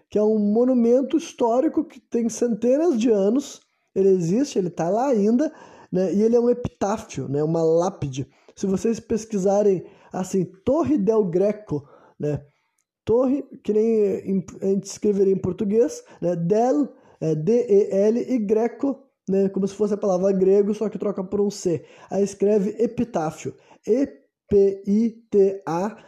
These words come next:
aí dois Fs, né? Porque não é em português, dois Fs, I-O, epitáfio. Aí vocês vão ver um monumento que tá até escrito em latim, entendeu?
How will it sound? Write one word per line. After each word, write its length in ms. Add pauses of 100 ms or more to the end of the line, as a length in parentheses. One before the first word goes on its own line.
(240)
aí 240
dois 380
Fs, 460
né? 200
Porque 300
não 100
é 80
em 60
português, 500
dois 220
Fs, 520
I-O, 540 (340)
epitáfio. 580 (220)
Aí 120
vocês 120
vão 140
ver 60
um 100
monumento 480
que 80
tá 80
até 200
escrito 360
em 40
latim, 500
entendeu? 500